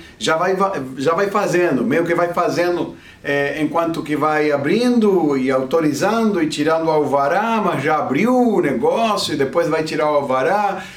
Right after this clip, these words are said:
e às vezes a, o município ele tarda em entregar o alvará,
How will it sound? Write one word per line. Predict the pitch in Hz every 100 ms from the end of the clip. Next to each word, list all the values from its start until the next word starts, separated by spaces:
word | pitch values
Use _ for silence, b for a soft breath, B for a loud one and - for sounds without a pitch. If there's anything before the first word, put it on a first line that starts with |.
| B
e | 131
às | 147 131
vezes | 165 170 - B B
a, | 139 139 139 139
o |
município | 139 151 156 - 175 170
ele | 160 135
tarda | - 208 220 208 180
em | 151
entregar | 139 139 139
o | 139
alvará, | 135 139 147 208 214 202